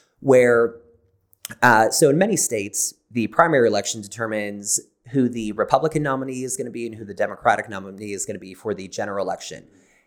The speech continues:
In California, the primary election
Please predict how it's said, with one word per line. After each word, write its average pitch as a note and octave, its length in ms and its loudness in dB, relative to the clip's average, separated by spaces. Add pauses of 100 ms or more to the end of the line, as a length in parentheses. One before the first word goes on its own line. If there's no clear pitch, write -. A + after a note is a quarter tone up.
(180)
In A2+ 160 0
California, A2+ 880 0
the A2+ 60 -6
primary E3 420 2
election G#2 720 -4